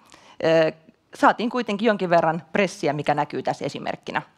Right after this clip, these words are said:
Tänään ei tule muuten yhtään suomalaista esitystä, missä ei mainita cha-cha-chaa. Tällä hetkellä, tota, monella kansainvälisellä markkinalla on, ö, käynnissä vastaavanlaisia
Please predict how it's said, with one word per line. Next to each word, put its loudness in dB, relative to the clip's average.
Tänään 2
ei -2
tule -8
muuten -6
yhtään -6
suomalaista -6
esitystä, -10
missä -12
ei -8
mainita -4
cha-cha-chaa. -8
Tällä 6
hetkellä, 2
tota, 4
monella 4
kansainvälisellä 0
markkinalla 0
on, 0
ö, 0
käynnissä 0
vastaavanlaisia 2